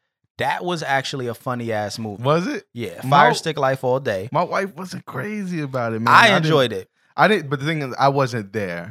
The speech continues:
Speaker 1: Oh,
Speaker 2: so I didn't, I can't even
Speaker 1: oh,
Speaker 2: say anything.
Speaker 1: well, watch it. They have a good copy on the
Speaker 2: Okay.
Speaker 1: Fire Stick now,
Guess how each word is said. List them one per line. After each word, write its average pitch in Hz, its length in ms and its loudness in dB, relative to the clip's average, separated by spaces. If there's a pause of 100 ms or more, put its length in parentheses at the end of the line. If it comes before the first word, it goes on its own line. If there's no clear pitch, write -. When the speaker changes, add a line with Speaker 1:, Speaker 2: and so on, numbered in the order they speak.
Speaker 1:
Oh, - 20 -2
Speaker 2:
so 123 60 6
I 127 460 8
didn't, 117 200 0
I 123 120 0
can't 131 180 -2
even 113 140 -2
Speaker 1:
oh, 107 40 -6
Speaker 2:
say 110 200 -6
anything. 95 280 -8
Speaker 1:
well, 147 140 2
watch 170 300 6
it. 92 120 -12
They 123 100 0
have 143 180 2
a - 20 -6
good 135 220 -6
copy 123 300 -2
on 113 120 -4
the 117 60 -4
Speaker 2:
Okay. - 80 -6
Speaker 1:
Fire 117 220 0
Stick 107 220 -10
now, 98 300 -10